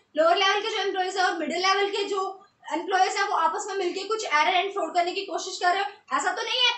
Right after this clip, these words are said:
relationship कैसा है उनके बीच में, यानी अगर उनको ऊपर से कोई superior उनको कोई काम देता है, ठीक है,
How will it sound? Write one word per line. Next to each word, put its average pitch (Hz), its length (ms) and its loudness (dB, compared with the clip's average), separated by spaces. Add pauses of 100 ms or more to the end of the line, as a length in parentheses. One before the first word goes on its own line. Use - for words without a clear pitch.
(140)
relationship 480 540 -2
कैसा 381 280 4
है 381 80 4
उनके 392 160 -6
बीच 339 240 -2
में, 311 100 -6 (280)
यानी 320 260 0 (120)
अगर 370 420 2
उनको 403 340 0 (100)
ऊपर 381 280 2
से 370 220 -4
कोई 403 280 0 (140)
superior 440 560 0
उनको 427 240 -4
कोई 415 200 -2 (560)
काम 392 280 6
देता 320 280 -4
है, 294 140 2
ठीक 415 160 -4
है, 494 140 4